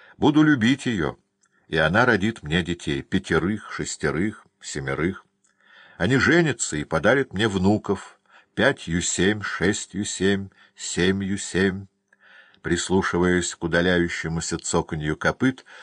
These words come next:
я уже видел себя окружённым толпой внуков, видел себя восьмидесятилетним старцем,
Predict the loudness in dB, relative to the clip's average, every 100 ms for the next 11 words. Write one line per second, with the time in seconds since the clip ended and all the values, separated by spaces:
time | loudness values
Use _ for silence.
0 | -20 -6 2 2 4 2 2 2 0 0
1 | -4 0 2 0 -2 -4 0 0 0 -2
2 | -2 -2 -2 -2 0 0 0 -2 0 0
3 | -2 -6 -10 -20 -20 -20 -8 0 2 2
4 | 0 0 2 4 4 2 0 -2 -2 -2
5 | -4 0 0 0 -4 -6 -8 -4 2 2
6 | 0 -4 -4 -4